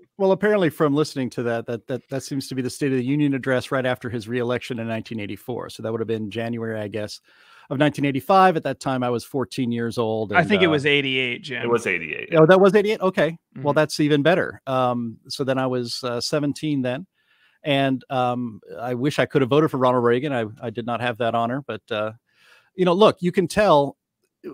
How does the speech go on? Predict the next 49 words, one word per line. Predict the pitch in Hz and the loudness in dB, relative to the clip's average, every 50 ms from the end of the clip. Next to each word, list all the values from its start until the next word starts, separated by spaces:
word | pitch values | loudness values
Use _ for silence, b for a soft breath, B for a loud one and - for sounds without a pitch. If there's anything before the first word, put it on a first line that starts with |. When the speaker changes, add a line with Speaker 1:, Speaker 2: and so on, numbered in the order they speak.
| - - - | -12 -12 -6
Speaker 1:
I | 143 170 180 | -4 -2 -2
think | 170 160 214 208 | 0 0 0 2
at | 185 | 2
that | 156 175 175 | 2 2 0
point | - - 165 147 127 | 0 -2 -2 0 0
he | 151 | -2
was | 143 135 123 - | -2 -2 -4 -6
seventy-seven, | - - 156 139 160 156 147 147 151 151 151 - - - - - - - - 123 139 147 160 160 _ - 190 226 247 247 254 214 185 - _ 113 | -2 -2 -2 -2 0 -4 -4 -4 -6 -6 -6 -8 -12 -16 -18 -18 -12 -8 -6 -6 -6 -8 -12 -16 _ -14 -12 -10 -10 -10 -10 -10 -12 -14 _ -14
seventy-six, | - - 165 160 165 156 - - 185 185 - - | -10 -8 -6 -6 -6 -8 -8 -12 -14 -16 -12 -12
something | 175 156 165 160 | -10 -8 -6 -4
like | 165 165 - | -4 -4 -4
that. | - 185 165 | -6 0 4
Speaker 2:
Really | 180 214 240 240 214 | 6 6 6 6 4
close. | - - - 190 214 214 180 139 - - - - - _ _ | 2 2 0 2 2 2 2 0 -2 -8 -12 -14 -16 _ _
Seventy, | - - 180 180 175 190 185 185 180 165 147 | -6 -2 -2 0 0 0 0 0 0 0 0
we | 135 151 | 0 2
looked | 156 175 180 - - | 2 2 0 0 2
it | 143 | 2
up. | 143 143 131 120 - _ _ | 4 4 4 2 -2 _ _
It | - 160 151 | -4 -2 0
Speaker 1:
Oh. | 143 | 0
Speaker 2:
was | 139 143 139 135 127 - 127 - - - - - - _ | 2 2 4 2 2 2 0 -2 -4 -4 -4 -6 -10 _
seventy, | - - - - 175 165 156 170 170 156 156 151 147 139 135 135 135 131 - - _ | -8 -6 0 2 4 4 4 4 4 4 6 6 6 4 2 0 -2 -4 -8 -12 _
was | - 151 143 151 | -2 0 2 2
it | 147 123 | 2 4
eight? | 135 151 160 214 220 - - | 4 4 4 2 0 0 4
Almost | 170 202 233 220 202 - | 4 6 6 6 4 4
seventy-eight, | - 185 156 147 139 135 127 117 123 123 - | 2 2 2 2 0 -2 -2 -4 -6 -6 -8
I | 123 | -8
think. | - - 233 - | -2 -2 -2 0
Speaker 1:
Okay. | - 156 160 156 - _ _ _ | 0 0 -2 -2 -8 _ _ _
Yeah. | - 208 214 - - _ _ - | 0 0 0 0 -2 _ _ -4
And | 165 151 147 | -4 -4 -2
so, | - - 165 151 151 151 | 0 2 4 4 6 6
uh, | 151 147 143 | 6 6 4
that's | 139 156 180 175 - | 4 2 0 -2 0
about | 160 170 165 - | 2 2 2 2
the | 165 147 | 2 4
age, | 143 147 151 151 139 - - | 4 4 4 2 0 -2 -4
actually, | 147 135 - - 131 | -4 -4 -2 -2 -2
I | 127 | 0
think | - 143 123 | -2 -4 -4
seventy-eight | - 151 131 120 120 120 120 120 | -4 -4 -2 -2 -2 -2 -2 -2
is | 117 - | -4 -4
the | 120 113 | -4 -4
age | 117 117 110 | -4 -4 -6
of | 117 | -6
Joe | 98 123 117 | -2 -2 -2
Biden | 101 135 151 156 117 110 131 | 0 0 -2 -2 -4 -6 -10